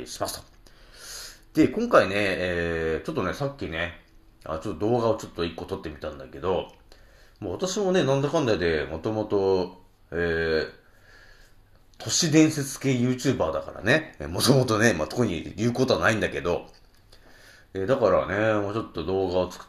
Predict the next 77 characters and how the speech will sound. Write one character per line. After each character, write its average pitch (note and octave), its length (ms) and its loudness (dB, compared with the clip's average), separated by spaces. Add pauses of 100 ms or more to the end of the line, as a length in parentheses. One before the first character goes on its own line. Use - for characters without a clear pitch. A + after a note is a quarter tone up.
て - 100 -8
み、 E2 180 -6
み、 F#2 180 -6
見 G#2 100 -6
よ G#2 120 0
う - 20 -10
か G#2 100 0
な B2 120 8
と F2 100 -4
思 C#2+ 100 -12
っ - 20 -20
て、 C#2 420 -4
ち - 160 -14
ょ C#2 60 -4
っ - 20 -6
と A#1+ 80 -10 (100)
撮 A#2+ 100 -2
っ - 20 -10
て G#2+ 140 0
み F2 100 -2
た D#2+ 100 -4
ん D2 60 -8
だ C#2 100 -10
け C2 120 -10
ど、 F2 140 4
や D2+ 80 2
っ - 20 -12 (1040)
ぱ - 60 2
り F3+ 60 0
内 F3 300 0
容 G#3 140 2
が F#3+ 140 2
ね、 F#3 160 4
ち F#3 80 -4
ょ - 20 -6
っ - 40 -10
と F#3+ 120 -4
ね、 G3+ 360 0 (360)
多 C#3 120 2
分 F#2 180 -2
ね、 E2 220 -2
ほ F#2+ 60 -6
ん A#2 120 -10
と A2+ 80 0
イ G#2 100 0
ン E3 180 -2
ス F3+ 120 -10
タ F3+ 100 -4
と F3+ 100 -2
か A2+ 140 2
で D#2+ 480 0
ア G2+ 40 0
ッ A#2+ 120 0
プ - 100 -10
す F2+ 140 -8
る D2 140 -6
と、 F2+ 420 -2 (540)
即 B2 760 0 (580)
バ - 160 6
ン C3+ 60 0
さ A2+ 100 0
れ G2+ 60 2
ち F#2+ 80 -2
ゃ F#2+ 40 4
う F#2+ 80 4
よ F2 120 2
う E2 40 -4
な D#2 100 -4
内 E2 220 -2
容 F2 60 -4
に F2 60 -4
な E2+ 80 -2
っ - 20 -10
て - 140 -10
る C#2 120 -12
ん C#2 120 -12
で、 D#2 280 -2